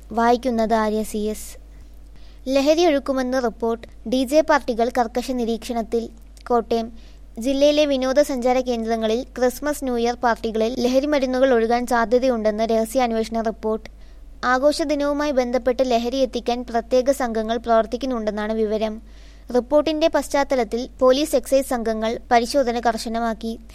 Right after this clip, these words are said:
വാഗമൺ, കുമരകം അടക്കമുള്ള വിനോദസഞ്ചാര കേന്ദ്രങ്ങളെ കഞ്ചാവ്, മയക്കുമരുന്ന് സംഘങ്ങൾ ലക്ഷ്യമിട്ടിട്ടുണ്ടെന്നാണ് റിപ്പോർട്ട്.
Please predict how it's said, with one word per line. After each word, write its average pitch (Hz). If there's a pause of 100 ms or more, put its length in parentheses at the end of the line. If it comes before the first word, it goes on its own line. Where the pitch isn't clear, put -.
(280)
വാഗമൺ, 254
കുമരകം 254
അടക്കമുള്ള 233
വിനോദസഞ്ചാര 240
കേന്ദ്രങ്ങളെ 220
കഞ്ചാവ്, 233
മയക്കുമരുന്ന് 220
സംഘങ്ങൾ 220 (120)
ലക്ഷ്യമിട്ടിട്ടുണ്ടെന്നാണ് 226
റിപ്പോർട്ട്. 214